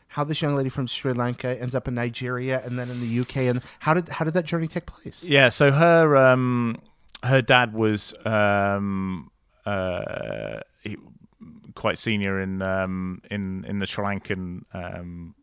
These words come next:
Speaker 2: sort of government and the military, and
Speaker 1: Okay.
Speaker 2: he, he spent time in various different parts of the world.
Speaker 1: A bureaucrat, then.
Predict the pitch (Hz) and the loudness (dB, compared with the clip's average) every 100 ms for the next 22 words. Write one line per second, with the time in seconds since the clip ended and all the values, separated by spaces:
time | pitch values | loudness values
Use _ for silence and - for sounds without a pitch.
0 | _ - 98 101 95 95 - 95 92 98 | _ -12 -6 -2 -2 -2 -6 -8 -6 -6
1 | 98 - 110 104 120 104 117 101 107 98 | -6 -4 -6 -4 -4 -2 -4 -2 0 0
2 | 98 - 107 101 98 - - - - - | -4 -4 -4 -2 -4 -10 -20 -20 -20 -20
3 | - - 107 92 - 101 98 92 - 104 | -10 -2 -2 -2 -2 -2 -2 -6 -2 0
4 | 95 - 101 101 98 90 104 110 156 156 | 2 0 -6 -2 0 0 -2 4 6 6
5 | 151 - _ - - 120 202 196 110 82 | 4 -6 _ -20 -8 0 0 0 -4 -10
6 | - | -12